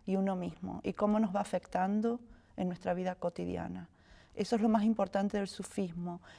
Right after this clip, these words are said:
es, es, eh, experimentar la espiritualidad en la vida cotidiana, no solamente, eh, un día a la semana o unas horas o en un estado particular, sino que nosotros somos madres, padres, profesionales de cualquier,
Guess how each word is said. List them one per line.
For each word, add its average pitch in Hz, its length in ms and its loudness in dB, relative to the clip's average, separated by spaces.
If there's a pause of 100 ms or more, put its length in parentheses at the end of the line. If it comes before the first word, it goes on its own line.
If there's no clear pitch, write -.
es, - 240 -2
es, 190 540 -2
eh, 190 320 -2 (300)
experimentar 196 720 2
la 214 80 2
espiritualidad 190 800 0
en 185 140 -2
la 185 100 -2
vida 190 220 0
cotidiana, 180 760 -4 (420)
no 190 140 2
solamente, 180 880 -2 (300)
eh, - 100 -2
un 180 160 2
día 185 180 2
a - 40 2
la 185 100 -2
semana 175 640 -2 (260)
o 175 120 6
unas 180 360 2
horas 175 460 -2
o 185 140 2
en 185 100 2
un 196 140 4
estado 185 340 4
particular, 180 680 0 (260)
sino 202 320 0
que 196 400 2
nosotros 208 480 4
somos 185 300 0
madres, 190 460 6
padres, 180 760 6 (220)
profesionales 190 640 2
de 185 80 0
cualquier, 180 720 4